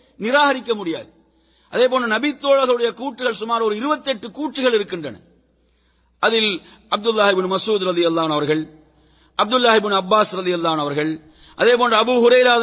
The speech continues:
போன்ற நபித்தோழர்களுடைய கூற்றுகள் எல்லாம் இருக்கின்றன. அப்ப எனவே இது வந்து ஒரு மறைவான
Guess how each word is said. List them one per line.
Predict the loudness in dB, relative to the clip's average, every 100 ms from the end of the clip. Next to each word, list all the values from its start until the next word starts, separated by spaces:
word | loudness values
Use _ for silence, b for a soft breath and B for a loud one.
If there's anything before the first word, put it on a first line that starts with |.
| 0
போன்ற | -2 -2 -2
நபித்தோழர்களுடைய | -4 -2 0 0 0 -2 -4 -6
கூற்றுகள் | -6 0 0
எல்லாம் | 2 2
இருக்கின்றன. | 0 -2 -4 -6 -10 _ _ _ _ _ _ _ _ -6
அப்ப | -2
எனவே | 0 0
இது | 0 -2
வந்து | 0 -2 -2 B B B
ஒரு | 0 2
மறைவான | 2 2 2 4 4 4